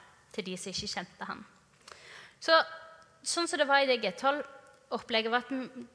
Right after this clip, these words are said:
vi ba Gud bare minne oss på tre stykker som ikke kjente Jesus, som vi skulle bruke tid på å be for.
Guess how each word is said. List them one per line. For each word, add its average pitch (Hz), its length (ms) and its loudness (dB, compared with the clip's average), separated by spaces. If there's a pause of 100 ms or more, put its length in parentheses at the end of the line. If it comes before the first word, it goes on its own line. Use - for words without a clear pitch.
(240)
vi 247 200 -4
ba 233 220 0
Gud 240 200 -4
bare 254 140 4
minne 202 160 -2
oss - 140 -6
på 226 180 -8
tre 294 240 -8
stykker - 440 -6 (1040)
som 226 160 -2
ikke 214 200 -4
kjente 202 280 -2
Jesus, 196 420 -4 (420)
som - 220 -6
vi 214 60 -2
skulle 220 240 -4
bruke 214 240 -6
tid 180 220 -8
på 196 120 -4
å 180 60 -6
be - 140 -8
for. - 260 -18